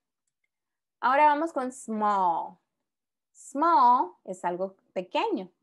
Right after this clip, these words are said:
Entonces lo vamos a unir con little. Very good. Vamos tercera, con happy. Happy. Ya habíamos dicho que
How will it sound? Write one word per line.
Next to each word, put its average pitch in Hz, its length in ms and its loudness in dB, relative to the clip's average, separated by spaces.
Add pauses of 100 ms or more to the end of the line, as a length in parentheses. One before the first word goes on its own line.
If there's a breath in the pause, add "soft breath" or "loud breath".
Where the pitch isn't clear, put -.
(400)
Entonces 214 320 -8
lo 247 100 0
vamos 214 320 -4
a 220 60 -6
unir 226 300 -8
con 320 160 0 (2000)
little. 175 560 -6 (180)
Very 196 340 -4
good. - 300 -12 (1500)
Vamos 262 440 -4 (100)
tercera, 196 580 -4
con 240 300 -10 (140)
happy. 254 720 -4 (1500)
Happy. 240 800 -4
Ya 185 100 -6
habíamos 240 280 -6
dicho 269 260 -10
que 226 140 -8